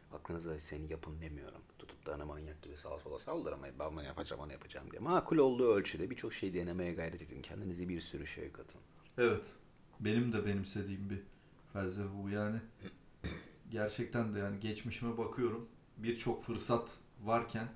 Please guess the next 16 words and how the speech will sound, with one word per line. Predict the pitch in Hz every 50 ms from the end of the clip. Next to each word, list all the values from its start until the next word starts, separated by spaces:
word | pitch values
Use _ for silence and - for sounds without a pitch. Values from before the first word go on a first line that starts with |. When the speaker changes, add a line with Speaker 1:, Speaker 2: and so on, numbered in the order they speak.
| - - - - - - - - -
Speaker 2:
onları | 104 107 107 110 110 107 107 -
tepmemin | - 110 95 - - 127 113 107 120 131 139 - - - - - - - - - - - - - - - - - - -
sebebi | - - - - 107 110 113 117 127 120
her | 123 127 135 139
zaman | 117 117 117 117 120 120 117
şu | - - 131
olmuştur. | 120 110 104 98 90 - - - - - 98 - - - - - - - - - - - - - - - -
Benim | 113 104 117 117 123 131 143 147 - - - - - - -
hayatı | - 117 117 117 117 113 113 - 127 107
deneyimlemem | 113 113 113 113 113 110 113 110 107 107 107 104 98 95
lazım. | 92 92 90 90 87 87 - - - - - - - - - - - - - - - - - - - - - - - - - - - -
Yani | 113 107 101 101 101 101 98 - - - - - - - - - - - - -
gerçekten | - 104 101 - - - 120 - - 120 117 117
de | 113 113
kariyer | - 117 113 113 117 117 117 117
olarak, | 113 110 107 107 110 110 - - - -